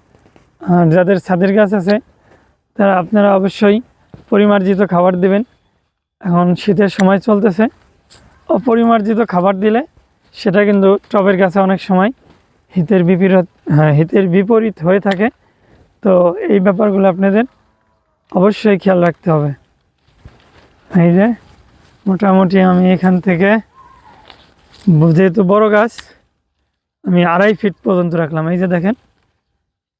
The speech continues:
আড়াই ফিট পরিমাণ রাখলাম, দেখা যাচ্ছে কি না? এই ব্রাঞ্চে আসতেছি আমি, এই যে এখান থেকে আমি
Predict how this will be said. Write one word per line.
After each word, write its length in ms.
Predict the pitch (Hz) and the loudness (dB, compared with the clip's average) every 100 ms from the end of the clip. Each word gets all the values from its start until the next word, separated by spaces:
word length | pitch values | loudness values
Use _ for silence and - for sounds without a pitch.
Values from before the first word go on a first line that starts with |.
| _ - - - - - | _ -20 -20 -20 -20 -8
আড়াই 240 | - 175 160 | -2 0 0
ফিট 160 | 170 - | -2 -2
পরিমাণ 440 | - 196 196 196 | -2 0 0 0
রাখলাম, 420 | 185 196 202 202 294 _ _ _ _ _ _ _ 220 | 0 -2 0 -2 -2 _ _ _ _ _ _ _ -2
দেখা 180 | 180 190 | 0 2
যাচ্ছে 300 | 196 - 196 | 0 0 0
কি 60 | |
না? 160 | 196 247 - _ _ _ _ _ - | 2 0 -4 _ _ _ _ _ -2
এই 120 | 214 | 0
ব্রাঞ্চে 460 | 220 214 214 208 | 2 0 0 0
আসতেছি 460 | 202 175 - 202 202 | 0 -2 -6 -6 -2
আমি, 180 | 190 254 _ _ _ _ _ | -2 -4 _ _ _ _ _
এই 140 | - 208 | 0 2
যে 100 | 214 | 2
এখান 200 | 190 185 | 0 0
থেকে 160 | 175 | 0
আমি 220 | 185 196 | 0 -2